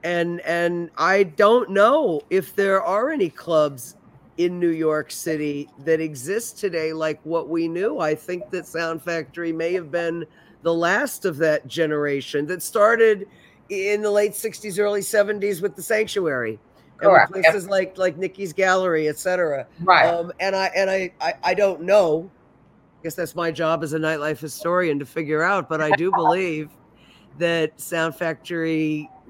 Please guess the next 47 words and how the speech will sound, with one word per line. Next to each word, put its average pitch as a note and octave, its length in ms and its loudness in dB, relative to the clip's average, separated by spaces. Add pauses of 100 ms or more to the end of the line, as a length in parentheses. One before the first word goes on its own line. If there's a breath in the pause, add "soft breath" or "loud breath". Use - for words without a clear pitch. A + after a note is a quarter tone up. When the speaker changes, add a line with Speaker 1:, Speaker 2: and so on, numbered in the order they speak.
(280)
Speaker 1:
was D3+ 220 -2
the D3+ 140 -6
last D#3+ 580 -2
of E4 140 4
Speaker 2:
It - 80 -2
Speaker 1:
the E4+ 120 2
Speaker 2:
did. D3+ 180 4
Speaker 1:
large. D#3 720 0 (360)
Speaker 2:
You A#3+ 80 6
know, A3+ 140 10
I, - 440 4
I, F#3+ 140 8
I G#3 200 8
always G3+ 280 6
tell F#3+ 200 4
people, D3 300 -2
'cause, - 400 -6
you F3 140 -2
know, D#3 120 8
we D#3+ 160 4
all D#3 220 8
put E3+ 160 0
our C#3+ 160 8
own C#3 180 2
money C#3+ 320 2
into B2+ 280 2
it A#2 120 0
back A2+ 300 2
then, A2+ 320 0 (500 soft breath)
and, C3+ 380 2
uh, B2 240 6
it's B2 160 -2
a C3+ 60 -4
different C3 360 0
game C3 300 2
today, B2+ 380 2
but B2 260 2
I D#3+ 160 6
always F3 340 4
laugh D3 360 6
and C3+ 100 -6
say, D3+ 160 4
"Imagine C#4 400 2
if C4 140 2
I G3+ 80 8
wanted F3+ 380 4
to" D#3+ 440 4